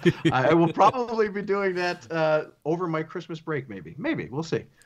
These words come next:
Speaker 1: Excellent. So I, I know a ton of people I see on my Twitter feed are trying to get their DevNet before the end of year 'cause they want that DevNet class of twenty twenty. Real quick in the
Speaker 2: Right.
Speaker 1: chat, guys, if you're going for your DevNet associate, let us know. And Jason, any, any, like, tips as they're approaching their end of their exam? Now, I,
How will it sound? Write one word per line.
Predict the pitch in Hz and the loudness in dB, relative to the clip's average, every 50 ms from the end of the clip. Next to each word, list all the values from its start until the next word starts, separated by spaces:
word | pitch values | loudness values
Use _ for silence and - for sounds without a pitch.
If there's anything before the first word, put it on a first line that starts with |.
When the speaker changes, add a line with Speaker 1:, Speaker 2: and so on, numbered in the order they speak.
| _ - | _ -2
Speaker 1:
Excellent. | 135 143 139 - 127 110 101 | -2 -2 0 0 -4 -2 0
So | 139 135 | 0 4
I, | - 143 139 - 139 | 4 6 6 6 4
I | 151 | 4
know | 156 143 120 | 4 4 2
a | 92 - 113 | 2 0 -2
ton | - - - 147 147 | -6 -4 -4 -4 -4
of | 123 | -4
people | - 117 - - 104 104 | -4 -6 -6 -2 0 0
I | 104 104 | 0 0
see | - - 104 | -2 -4 -4
on | 95 | -4
my | 92 90 | -4 -6
Twitter | - - 101 98 | -6 -6 -6 -6
feed | 92 - 107 95 90 | -6 -6 -8 -6 -6
are | 92 | -8
trying | 85 _ - - 131 117 117 | -8 _ -8 -4 -4 -2 -2
to | 110 | -2
get | 110 110 | -2 -2
their | - 98 | -4 -4
DevNet | 92 82 92 90 90 95 92 71 | -4 -4 -6 -4 -4 -4 -6 -6
before | - 104 - 113 107 107 | -8 -8 -6 -4 -4 -4
the | 98 98 85 | -4 -6 -6
end | 95 95 | -6 -6
of | 95 80 | -6 -6
year | 92 92 87 87 87 85 - - - - - | -6 -4 -4 -4 -4 -6 -8 -14 -20 -14 -6
'cause | - | -2
they | 110 113 | 0 2
want | 123 123 117 | 2 2 0
that | 120 101 104 | 0 -2 0
DevNet | 104 104 95 95 104 98 | -2 -2 -2 -2 -4 -4
class | - 107 101 95 - | -2 -2 -2 -2 -4
of | 85 - | -8 -12
twenty | - 98 92 90 | -10 -8 -6 -6
twenty. | 90 - - 95 92 90 90 - - - - - - | -8 -6 -6 -4 -4 -4 -6 -8 -12 -20 -18 -10 -4
Real | 120 127 | -4 -2
quick | - 147 131 - | -2 -2 -2 0
in | 117 | -2
the | 110 | -2
Speaker 2:
Right. | 95 95 | 0 0
Speaker 1:
chat, | 113 110 92 | 0 0 0
guys, | 95 98 95 90 90 | 0 0 -2 -2 -2
if | 104 - | -4 -6
you're | 110 | -4
going | 101 110 113 107 | -2 -2 -2 -2
for | - 107 | -4 -6
your | 98 85 | -4 -2
DevNet | 101 95 90 95 80 | -2 -2 -2 -4 -6
associate, | 90 95 - 101 98 95 - - 98 90 - | -6 -6 -6 -4 -6 -6 -4 -6 -6 -6 -4
let | 101 104 98 98 | -4 -4 -2 -2
us | 95 - - | -4 -4 -4
know. | - 95 95 98 104 101 - - - - - | -4 -4 -2 -2 -4 -6 -8 -14 -20 -14 -6
And | - 113 113 110 107 - 110 | -2 0 2 2 2 0 0
Jason, | 110 123 135 127 - 113 95 85 82 - _ _ - | 0 2 2 2 0 -2 -4 -6 -8 -12 _ _ -4
any, | 120 131 147 147 143 131 - | -2 -2 0 0 -2 -2 -2
any, | 120 131 139 123 | -4 -4 -2 -2
like, | 110 104 - | -4 -6 -8
tips | - - - 120 95 - - - - - | -12 -10 -6 -6 -6 -6 -6 -10 -8 -6
as | - 101 107 104 | -4 -4 -4 -2
they're | 104 107 104 | -2 -2 -2
approaching | 98 - - 143 139 135 - 139 131 120 117 | -4 -4 -4 -4 -4 -4 -4 -6 -6 -4 -4
their | - 107 107 104 - | -4 -4 -6 -6 -6
end | - 123 127 131 135 120 120 | -4 -2 -2 0 0 0 0
of | 113 107 | 0 2
their | 101 95 | 0 0
exam? | 98 90 - 90 90 95 | -2 -2 -2 -4 -2 -2
Now, | 95 101 | -2 -2
I, | 90 85 | -2 -4